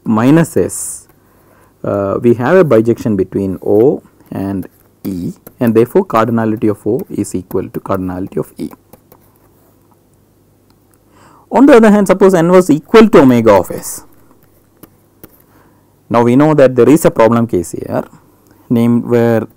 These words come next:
the operation one cannot be applied. Namely,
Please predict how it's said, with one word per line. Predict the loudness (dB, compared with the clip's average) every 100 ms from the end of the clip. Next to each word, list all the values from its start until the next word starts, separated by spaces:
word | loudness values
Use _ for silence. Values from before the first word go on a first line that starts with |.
| _ _ _ _ _
the | -2 0
operation | 0 0 2 2 -2 -6 -4 -4 -6 _ _ _ _ _
one | -8 -4 0 0 0 -6 -12 -14
cannot | -6 -2 -2 0
be | -2
applied. | -2 -10 -12 -16 -20 _ _ _ _ _ _ _ _ _ -2
Namely, | 2 4 4 2 0